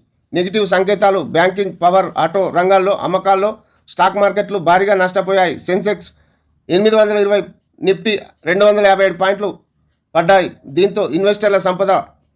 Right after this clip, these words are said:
ఐదు పాయింట్ ఇరవై తొమ్మిది లక్షల కోట్లు తగ్గింది. నమ్మించి తీసుకెళ్లి కలెక్టర్పై దాడి. ఇంత జరిగినా చూస్తూ ఊరుకోవాలనా? పొన్నం. ఢిల్లీలో దోస్తీ, గల్లీలో కుస్తీలాగా బీఆర్ఎస్,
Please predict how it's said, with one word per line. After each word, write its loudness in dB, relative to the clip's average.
ఐదు 0
పాయింట్ 0
ఇరవై 0
తొమ్మిది 0
లక్షల 0
కోట్లు -4
తగ్గింది. -2
నమ్మించి 2
తీసుకెళ్లి -2
కలెక్టర్పై 0
దాడి. 2
ఇంత 0
జరిగినా 0
చూస్తూ -4
ఊరుకోవాలనా? 0
పొన్నం. 0
ఢిల్లీలో 0
దోస్తీ, -2
గల్లీలో 0
కుస్తీలాగా 0
బీఆర్ఎస్, 0